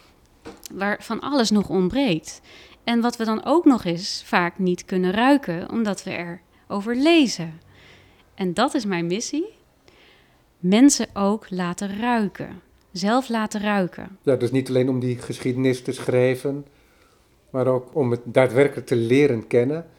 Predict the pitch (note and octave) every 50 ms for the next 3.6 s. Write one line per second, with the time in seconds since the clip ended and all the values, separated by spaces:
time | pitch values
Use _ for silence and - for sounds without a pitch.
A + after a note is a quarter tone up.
0 | _ _ _ - D3 B2 A2+ A2+ A#2 - - - C3+ B2+ - - _ _ _ _
1 | - C#3+ B2 A2 G#2 A#2+ A#2 A#2 A2+ - E3 D#3+ D#3+ E3 - _ _ _ _ _
2 | _ _ _ _ _ _ _ _ _ _ _ - G#3+ G#3 A#2+ - - B2 A2+ G#2+
3 | G2+ A#2+ A#2+ B2 C#3 - - E3 E3+ F3 F3